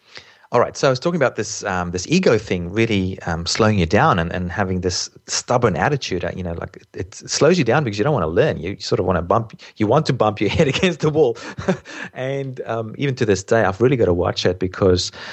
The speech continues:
um, it, you know, it, it, it still creeps up,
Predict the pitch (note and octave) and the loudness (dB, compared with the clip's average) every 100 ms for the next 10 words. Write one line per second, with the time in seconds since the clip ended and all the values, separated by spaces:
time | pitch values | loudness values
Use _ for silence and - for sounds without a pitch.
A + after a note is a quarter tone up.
0 | - - - F#2 F#2 F2+ F2+ F#2 G2 _ | -16 -16 -6 -2 0 0 0 -2 -2 _
1 | - G2+ F2+ F2+ - F2 - F#2 - - | -2 2 4 4 4 0 0 -2 0 0
2 | D3 C3+ A2+ G#2 C3+ D3 - | 0 2 2 2 2 0 -2